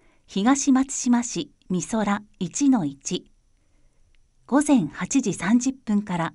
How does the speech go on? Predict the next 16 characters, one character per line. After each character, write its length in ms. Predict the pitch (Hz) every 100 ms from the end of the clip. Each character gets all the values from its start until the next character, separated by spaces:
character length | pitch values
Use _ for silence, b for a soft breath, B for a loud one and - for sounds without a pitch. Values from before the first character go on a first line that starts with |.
| -
午 140 | 208
後 160 | 226 165
五 160 | 147 202
時。 240 | 175 - _ _ _ _ _ _ -
四 180 | -
月 220 | 226 247 -
か 140 | 202
ら 100 | 190
九 140 | 220
月 280 | 226 208 196
は 200 | 175 180 b b b
午 140 | 151 262
後 180 | 180
六 280 | 139 143 302
時 120 | 294
閉 220 | 262 -